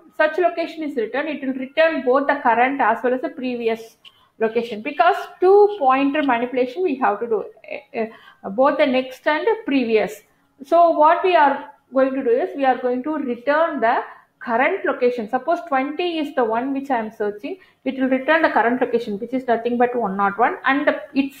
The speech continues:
its previous location is what, this hundred. That also it will return. So that is the logic of this program. So first what we do is,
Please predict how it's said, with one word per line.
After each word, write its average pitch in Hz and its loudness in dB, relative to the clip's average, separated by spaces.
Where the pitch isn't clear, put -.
its 311 -6
previous 339 -2
location 294 -2
is - -12
what, 240 4
this 294 -2
hundred. 196 -2
That 330 2
also 320 2
it 302 -2
will 208 0
return. 202 -2
So 302 -2
that 302 2
is 339 0
the 233 6
logic 226 2
of 233 -2
this - -14
program. 220 -4
So 294 -2
first 320 0
what 277 -2
we 294 -6
do 240 6
is, 320 4